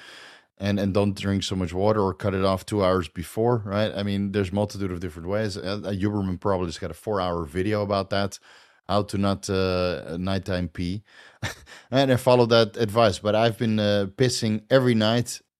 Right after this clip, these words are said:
for the last twenty years because I drink a bottle of water, and, uh, I, I didn't die yet. So I guess it's okay. Alvaro, uh, what would you do today?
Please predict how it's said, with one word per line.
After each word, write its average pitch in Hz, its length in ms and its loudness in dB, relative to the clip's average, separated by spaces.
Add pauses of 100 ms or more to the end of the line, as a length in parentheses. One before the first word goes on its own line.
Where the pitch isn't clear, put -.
(280)
for - 200 -6
the 101 60 0
last 107 360 0
twenty 107 240 -2
years 104 360 -2
because 95 280 -8
I - 20 -6
drink 92 240 -6
a 85 60 -10
bottle 95 260 -2
of 90 180 -2
water, 98 380 -2 (480)
and, 98 180 0
uh, 92 440 2
I, 117 160 2
I 120 160 0
didn't 165 200 0
die 196 160 8
yet. 165 300 2 (1120)
So 131 300 4 (420)
I 131 60 2
guess 151 180 2
it's - 100 -4
okay. 170 440 6 (1800)
Alvaro, 123 540 8
uh, 131 220 6
what 156 160 8
would 156 180 0
you 139 60 -4
do 143 180 4
today? 127 680 4